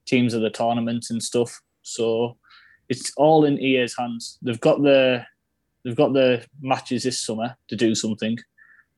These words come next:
Not even the Euros. You've got the Copa America. I know there's been a bit of panic right now with Argentina and what's going on there, but we won't get into that. But it's still gonna go ahead. Um,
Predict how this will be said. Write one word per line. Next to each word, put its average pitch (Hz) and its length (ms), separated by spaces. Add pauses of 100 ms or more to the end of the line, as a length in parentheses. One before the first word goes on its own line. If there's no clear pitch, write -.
(120)
Not 135 200
even 131 200
the 120 200
Euros. 123 360
You've 113 100
got 127 120
the - 80
Copa 120 300
America. 117 520 (240)
I 120 140
know 123 220
there's 113 140
been 117 220
a 113 60
bit 110 200
of 113 340 (440)
panic 123 340
right 117 180
now 120 200
with 117 180
Argentina 117 720
and 113 80
what's - 180
going 110 220
on 107 140
there, 113 280
but - 120 (120)
we 110 100
won't 110 200
get 82 100
into 107 220
that. 117 180 (540)
But - 120
it's - 120
still 120 180
gonna 104 180
go 107 160
ahead. 113 300 (960)
Um, 113 420